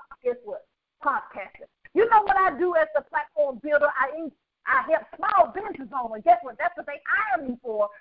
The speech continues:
to increase visibility, to be seen, be heard, and guess what? Get paid. The ching, ching, okay? <laughs> And we do that via podcasting, publishing, and guess what? Media exposure. But we gotta have that foundation in place. So we're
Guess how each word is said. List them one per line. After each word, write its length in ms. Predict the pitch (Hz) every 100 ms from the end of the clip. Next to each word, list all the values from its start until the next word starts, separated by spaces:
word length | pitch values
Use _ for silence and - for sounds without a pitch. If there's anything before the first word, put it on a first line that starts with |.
| - _
to 80 | 311 349
increase 340 | 415 403 392
visibility, 840 | 214 359 339 320 302 262 202 190 - _ _
to 60 | 269
be 180 | 226 294 -
seen, 300 | 453 403 294
be 140 | 349 320
heard, 300 | 330 285 269
and 140 | 247
guess 160 | 302 294
what? 240 | 285 226 - _ _ 175
Get 240 | 262 262
paid. 300 | - 233 185
The 120 | 214 214 -
ching, 320 | 285 277 269 -
ching, 320 | 392 294 202
okay? 640 | 233 247 - 466 494 466 494 440 _ _
<laughs> 120 | - - 480 - - - 208 349 - - -
And 140 | 285
we 100 | 370
do 120 | 339 440 494
that 160 | 740 254
via 240 | 359 277 -
podcasting, 680 | 427 - - 381 - 320 -
publishing, 480 | - - 269 285 247 _ _
and 120 | 240
guess 140 | 247 277
what? 200 | 269 208
Media 260 | 220 262 226
exposure. 640 | - _ 226 208 165 - - -
But 100 | 254
we 120 | 294 330
gotta 220 | 403 403
have 200 | 359 311
that 220 | 277 -
foundation 580 | 277 254 247 262 240 196
in 80 | 180
place. 240 | - 180 -
So 80 |
we're 100 | 480